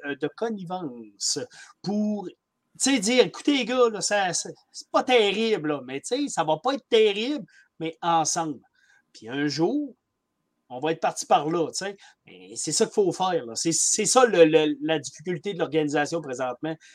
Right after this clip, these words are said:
C'est dire, Hum, il va y avoir des jours noirs, mais il faut être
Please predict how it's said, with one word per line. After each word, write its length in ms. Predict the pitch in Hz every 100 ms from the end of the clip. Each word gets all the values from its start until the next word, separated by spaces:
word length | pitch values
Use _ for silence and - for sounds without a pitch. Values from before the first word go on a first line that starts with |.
| _
C'est 180 | - 127
dire, 280 | 165 214 196
Hum, 260 | 208 208 190 - _ _ _ _ _ -
il 80 | 156
va 60 | 170
y 40 |
avoir 60 | 190
des 120 | 208
jours 220 | 180 180
noirs, 460 | 180 180 185 190 139
mais 120 | 135
il 80 | 143 -
faut 120 | 202
être 200 | 196 -